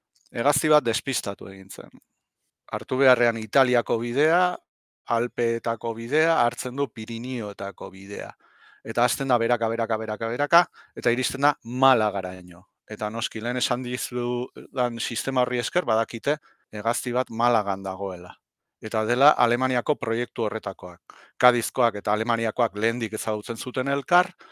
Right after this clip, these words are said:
orduan Kadizkoek deitzen diote alemaniarrei esateko, "Aizue, zuen hegazti bat Malagan dago." "Bai, zera?" Eta, "Bai, bai, hemen dago." Orduan, Alemaniatik etortzen dira bi emakumezko hauek,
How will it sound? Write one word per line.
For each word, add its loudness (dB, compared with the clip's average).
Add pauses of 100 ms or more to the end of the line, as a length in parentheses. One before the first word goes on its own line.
(180)
orduan 0
Kadizkoek -2
deitzen -6
diote 0
alemaniarrei 2
esateko, -4
"Aizue, 0
zuen 2
hegazti 2
bat 2
Malagan 4
dago." -2 (380)
"Bai, -2
zera?" -4
Eta, -8
"Bai, 0
bai, -2 (340)
hemen -6
dago." -4 (380)
Orduan, -2
Alemaniatik 0
etortzen -6
dira 2
bi -4
emakumezko -2
hauek, 4